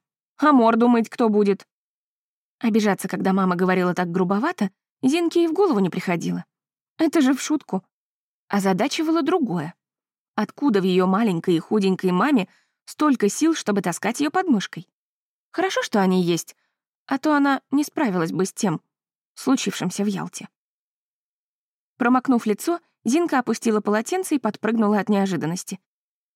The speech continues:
«Ба, ты чего подкрадываешься?» Но тут же прикусила язык, потому что бабушка прижала палец к губам. «Тссс! Хочешь, после завтрака я почитаю тебе начало сказки?» Вечером написала.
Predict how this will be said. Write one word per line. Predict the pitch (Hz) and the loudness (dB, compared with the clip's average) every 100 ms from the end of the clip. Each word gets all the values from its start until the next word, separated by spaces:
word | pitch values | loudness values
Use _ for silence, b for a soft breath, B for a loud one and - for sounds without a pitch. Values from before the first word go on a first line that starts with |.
| _ | _
«Ба, | 240 330 359 214 - _ _ _ | 2 6 4 2 -6 _ _ _
ты | - | -4
чего | 294 349 403 | 0 2 2
подкрадываешься?» | 330 285 - 330 190 180 180 - 175 - _ _ _ _ _ - | 2 -2 0 0 2 0 -2 -4 -10 -10 _ _ _ _ _ 0
Но | 247 | 2
тут | 254 311 | 2 0
же | 311 | 0
прикусила | 269 - 220 247 254 | -2 -2 0 2 2
язык, | 262 214 175 - _ _ _ _ | 2 2 -2 -6 _ _ _ _
потому | - 196 180 185 | -6 -2 -2 -2
что | - | -4
бабушка | 175 254 277 - 190 b b - | -2 0 -2 -4 -6 b b -2
прижала | 214 185 196 185 | 0 2 0 -2
палец | 196 185 175 - | -2 -2 -2 -6
к | |
губам. | 196 202 196 170 156 _ _ _ _ _ _ - | -2 0 0 -2 -8 _ _ _ _ _ _ -14
«Тссс! | - - - - - - _ _ _ _ _ _ _ | -10 -10 -10 -10 -12 -14 _ _ _ _ _ _ _
Хочешь, | 185 190 285 - | -4 -2 -4 -4
после | 226 - 175 | -6 -4 -2
завтрака | 185 - 269 202 | -2 -2 -4 -2
я | 190 | -4
почитаю | - - 175 196 240 | -4 -8 -4 -2 0
тебе | 240 208 202 _ _ | 0 0 -2 _ _
начало | - 202 175 147 | -2 -2 -2 -4
сказки?» | 196 - - - - _ _ _ _ _ _ _ | -6 -8 -16 -18 -18 _ _ _ _ _ _ _
Вечером | 214 180 - 180 190 | 0 0 0 2 2
написала. | 185 190 202 190 190 | 0 -2 -4 -4 -4